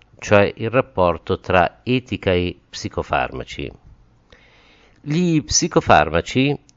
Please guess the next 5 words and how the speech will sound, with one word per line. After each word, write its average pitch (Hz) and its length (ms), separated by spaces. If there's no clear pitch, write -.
sono 131 320
farmaci 95 960
che - 140
vengono 107 500
utilizzati 101 1120